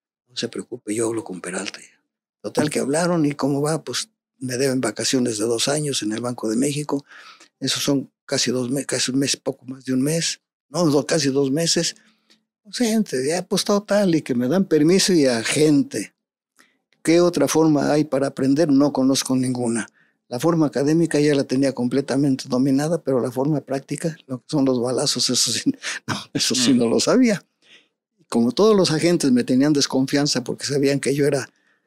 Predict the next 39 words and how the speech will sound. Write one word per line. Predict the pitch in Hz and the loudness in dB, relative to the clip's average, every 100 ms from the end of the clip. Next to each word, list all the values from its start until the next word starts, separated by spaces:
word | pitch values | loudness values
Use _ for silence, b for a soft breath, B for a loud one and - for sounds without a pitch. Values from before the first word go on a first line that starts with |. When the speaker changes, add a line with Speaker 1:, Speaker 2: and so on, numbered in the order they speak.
| _ _ | _ _
Speaker 1:
de | 131 | -2
los | 120 113 | 0 0
que | 117 | -2
podía | 127 139 | 0 2
entrar | 139 131 139 | 2 2 0
y | 135 | 0
salir | 107 127 139 | -2 -2 -2
de | 131 | -2
la | 127 123 | -2 -4
dirección, | 123 127 - 139 131 _ _ _ _ _ _ _ | -6 -4 -2 -2 -2 _ _ _ _ _ _ _
yo | 143 | -6
tenía | 123 143 | 0 0
vía | 135 139 | 2 0
libre, | 135 143 143 151 147 _ _ | 2 0 0 -2 -6 _ _
creían | - 139 147 147 | -2 2 2 2
que | 147 | 0
iba | 135 | 0
yo | 127 131 | 0 0
de | 127 | -2
espía. | - 139 139 123 - _ _ _ _ _ _ _ | -2 0 -2 -2 -14 _ _ _ _ _ _ _
Y | 131 | -2
me | 131 131 | 0 2
mandan | 143 170 165 170 156 | 2 2 2 2 2
a | 131 | 0
la | 127 | 0
guardia | 123 135 135 127 | 0 0 0 2
más | 127 139 139 | 2 0 -2
difícil | 120 139 135 139 - | -4 -4 -2 -2 -2
con | 117 127 | -2 0
el | 127 123 | 0 2
más | 135 139 147 156 175 160 | 2 2 0 0 0 0
deshonesto | 139 - 120 131 127 - 117 | 0 0 0 0 -2 -2 -2
de | 98 | -2
todos | 135 123 | -4 -4
los | 104 90 | -6 -10
agentes. | 98 101 101 - - - b b b b b - | -12 -10 -10 -8 -10 -10 b b b b b -6
A | 127 | -2
ver, | 156 156 | 0 0
bueno, | 160 139 | -2 -4